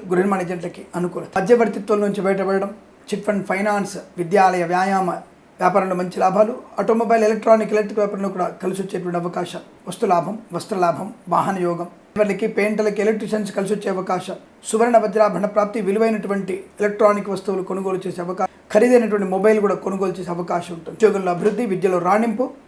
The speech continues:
ఐఎల్స్, జీఆర్ఈ, టోఫెల్ లాంటి పరీక్షలు విజయం ఖాయంగా చెప్పబడుతోంది. ఈ రోజంతా మీకు అత్యంత అనుకూలవంతమైన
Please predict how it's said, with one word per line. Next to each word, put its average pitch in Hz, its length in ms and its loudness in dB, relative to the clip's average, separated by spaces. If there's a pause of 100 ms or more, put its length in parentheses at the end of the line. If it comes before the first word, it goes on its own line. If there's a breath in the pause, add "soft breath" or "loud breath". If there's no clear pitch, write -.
(160)
ఐఎల్స్, 262 340 4
జీఆర్ఈ, 233 460 6
టోఫెల్ 226 280 0
లాంటి 214 160 4
పరీక్షలు 208 380 -2
విజయం 185 360 0 (240)
ఖాయంగా 180 280 -2
చెప్పబడుతోంది. 175 640 -12 (520)
ఈ 190 40 -6
రోజంతా 190 200 -6
మీకు 180 200 -8
అత్యంత 240 400 0
అనుకూలవంతమైన 185 760 -2